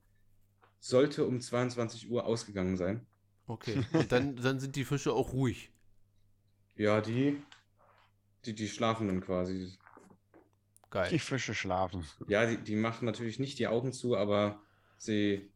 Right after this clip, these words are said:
Speaker 2: Das weißt du doch nicht, wenn's dunkel
Speaker 1: pennen.
Speaker 2: ist.
Speaker 1: Ja, man kann ja reinleuchten.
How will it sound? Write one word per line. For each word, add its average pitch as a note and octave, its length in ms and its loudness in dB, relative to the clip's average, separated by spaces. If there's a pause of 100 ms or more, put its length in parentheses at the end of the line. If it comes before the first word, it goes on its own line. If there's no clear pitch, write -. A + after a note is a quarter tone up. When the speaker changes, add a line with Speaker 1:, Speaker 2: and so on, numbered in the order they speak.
Speaker 2:
Das - 180 -12
weißt F3+ 220 -6
du D3+ 40 -4
doch G#2 180 -8
nicht, - 300 -14 (160)
wenn's F#2+ 200 -8
dunkel G2 260 -4
Speaker 1:
pennen. B2 120 -2
Speaker 2:
ist. - 200 -14 (1500)
Speaker 1:
Ja, A2 140 2
man A2 140 4
kann A#2 200 -2
ja G#2+ 120 2
reinleuchten. G2+ 560 -2